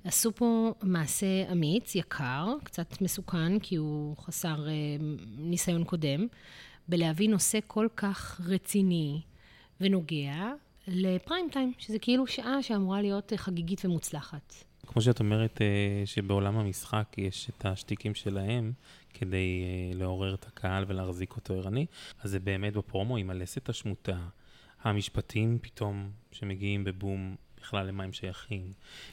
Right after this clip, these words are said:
Speaker 2: אה, משימות קצה כאלה, כמו לא לספר לנו שיש איזו משימה ש-, של האיש הזר,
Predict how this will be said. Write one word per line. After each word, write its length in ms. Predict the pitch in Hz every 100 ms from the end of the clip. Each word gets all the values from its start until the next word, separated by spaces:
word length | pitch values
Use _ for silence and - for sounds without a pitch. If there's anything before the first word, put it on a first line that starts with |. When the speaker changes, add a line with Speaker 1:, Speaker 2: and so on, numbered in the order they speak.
| -
Speaker 2:
אה, 60 | 110 98 95 98 95 95 95 - _ _ - - - -
משימות 500 | 120 - 113 107 120
קצה 400 | - 123 - 110 101 -
כאלה, 360 | - 101 95 98 -
כמו 420 | 101 98 95 98 - _ _ - -
לא 60 | 98
לספר 400 | - - 104 98
לנו 280 | 95 98
שיש 340 | - 101 95 -
איזו 160 | 98
משימה 640 | 98 92 - 98 101 104 104
ש-, 180 | 110 - 101 101 98
של 180 | - 101
האיש 200 | 101 -
הזר, 360 | 95 98 98